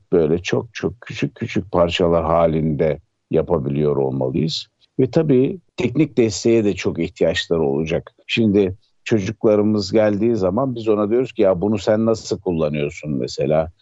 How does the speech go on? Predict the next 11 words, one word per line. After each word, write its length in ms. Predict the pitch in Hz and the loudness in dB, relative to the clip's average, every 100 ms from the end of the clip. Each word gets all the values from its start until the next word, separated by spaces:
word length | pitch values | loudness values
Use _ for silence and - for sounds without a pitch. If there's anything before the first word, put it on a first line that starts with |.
| _ _ | _ _
İşte 360 | - - 92 87 | -8 0 2 4
ben 200 | 95 90 | 4 4
kendi 360 | 101 95 92 | 2 2 0
kızımdan 540 | - 95 85 82 98 95 | -2 -2 0 2 2 2
Discord'u 640 | 85 95 - 101 92 95 | 0 -2 0 0 2 4
öğrendim. 520 | 90 85 76 76 113 120 - _ | 4 2 0 -2 -4 -6 -16 _
Hatta 680 | - 110 - - 95 98 - - _ | -6 -6 -2 0 2 0 -6 -20 _
Google 420 | 117 127 135 123 117 | 0 4 4 2 0
ilk 180 | 135 | 0
çıktığı 460 | - 110 - 127 120 | -2 -8 -4 0 2
zaman 440 | 95 92 139 151 | 2 2 2 0